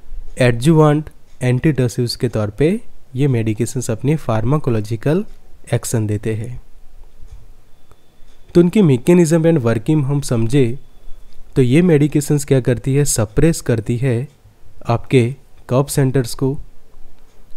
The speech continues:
इनहिबिट करती है production of a cough। जैसे कि dextromethorphan है तो वो एनएमडीए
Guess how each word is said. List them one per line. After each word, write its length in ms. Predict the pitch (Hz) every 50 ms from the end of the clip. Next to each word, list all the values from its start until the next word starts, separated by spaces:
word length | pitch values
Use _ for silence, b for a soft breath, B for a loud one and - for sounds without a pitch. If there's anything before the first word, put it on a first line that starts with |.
| - -
इनहिबिट 460 | 147 147 156 143 175 165 190 185 185
करती 320 | - - 135 127 - 156 151
है 120 | 139 165
production 600 | - - 117 113 110 123 143 143 - - 139 127
of 180 | 117 113 110 -
a 120 | - 104 98
cough। 360 | - - 123 127 143 - - - - - - - - - - - - - - - - - - - - - - - 123
जैसे 260 | 139 143 139 - 160
कि 140 | - 170 135
dextromethorphan 1000 | 120 117 110 - - - 175 165 151 143 139 151 139 131 - - 127 127 131
है 100 | 147 147
तो 160 | 120 - 135
वो 260 | 120 127 135 143 139 -
एनएमडीए 720 | 127 120 117 123 151 165 165 143 143 139 135 135 135 147 190